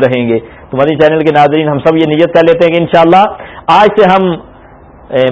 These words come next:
بالخصوص اس مدنی انعام کے حوالے سے جو ہمیں ذہن دیا گیا، مدنی پھول دیے گئے، وہ اور بالعموم ہر سنت پہ عمل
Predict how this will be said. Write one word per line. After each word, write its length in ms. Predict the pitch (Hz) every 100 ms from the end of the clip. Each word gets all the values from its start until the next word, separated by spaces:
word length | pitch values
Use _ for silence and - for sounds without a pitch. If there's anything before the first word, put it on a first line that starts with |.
| 127
بالخصوص 580 | 196 196 170 - 254 233
اس 80 | 208 160
مدنی 260 | 165 202 233
انعام 340 | 220 214 220 - -
کے 60 | 196
حوالے 320 | 185 190 202
سے 100 | 175 196
جو 60 |
ہمیں 160 | 185 190
ذہن 180 | 180 185 180
دیا 120 | 180
گیا، 80 | 180 160
مدنی 180 | 160 175
پھول 180 | 170 180 180
دیے 100 | 170
گئے، 100 | 143
وہ 120 | 175 208 - - - - 160
اور 120 | 156 160
بالعموم 360 | 180 165 185 151
ہر 140 | 170 -
سنت 260 | 151 156 139
پہ 60 | 135
عمل 140 | 139